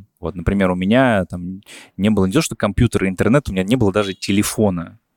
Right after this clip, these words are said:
Ну, то есть вот обычный базовый телефон, <laughs> который дома,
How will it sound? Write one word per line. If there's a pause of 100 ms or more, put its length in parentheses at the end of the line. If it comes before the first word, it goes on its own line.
(320)
Ну,
то
есть
вот
обычный
базовый
телефон,
<laughs>
который
дома,